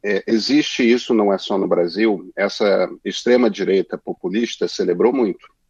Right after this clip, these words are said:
E uma quantidade muito grande de pessoas que se coloca no campo democrático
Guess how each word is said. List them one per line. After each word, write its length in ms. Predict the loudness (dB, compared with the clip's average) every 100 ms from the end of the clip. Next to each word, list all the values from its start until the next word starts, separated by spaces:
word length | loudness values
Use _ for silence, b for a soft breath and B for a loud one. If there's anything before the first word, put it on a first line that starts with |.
| _
E 80 | 4
uma 160 | 4 4
quantidade 520 | -2 2 2 2 0
muito 320 | 0 0 0
grande 360 | 4 4 4 0
de 100 | -2
pessoas 580 | -2 -2 0 2 2
que 120 | -4 -6
se 120 | -2
coloca 480 | 2 4 2 0 -4
no 140 | -4
campo 340 | -4 -6 -4
democrático 1300 | -4 -2 -2 2 2 2 -2 -10 -18 -10 -6 -6 -8